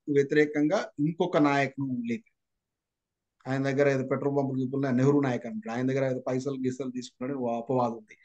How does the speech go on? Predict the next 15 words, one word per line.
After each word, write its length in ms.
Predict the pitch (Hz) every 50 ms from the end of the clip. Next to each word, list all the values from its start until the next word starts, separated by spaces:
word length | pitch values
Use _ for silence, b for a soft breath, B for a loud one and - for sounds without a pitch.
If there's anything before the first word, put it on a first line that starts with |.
| b b b b b _ -
అక్కడ 640 | 120 127 127 - - 175 175 170 165 160 147 143 131 127 123 117 110 - _ _ _ _ _ _ _ _ _ _ _ _ _ -
పార్టీ 420 | 139 139 139 - 139 131 131 131 - _ _ _ _ 123
ఆడ 100 | 127 135
రామచంద్ర 420 | 135 143 156 160 165 165 160 160
నాయక్ 220 | 160 156 156 156
ఎట్టి 180 | 147 131 - 147
పరిస్థితులు 380 | - 151 147 147 - 151 147 123
బలరాం 280 | 123 120 123 131 127
నాయక్, 140 | 120 120 123
ఎందుకంటే 220 | 139 156 185 160
రేపు 140 | 175 185 143
బలరాం 400 | 123 123 131 143 165 196 208 208
నాయక్ 220 | 202 202 196 196 170
కనుక 160 | - 175 -
గెలిస్తే 680 | - 135 123 135 143 170 175 180 - - 170 139 110 -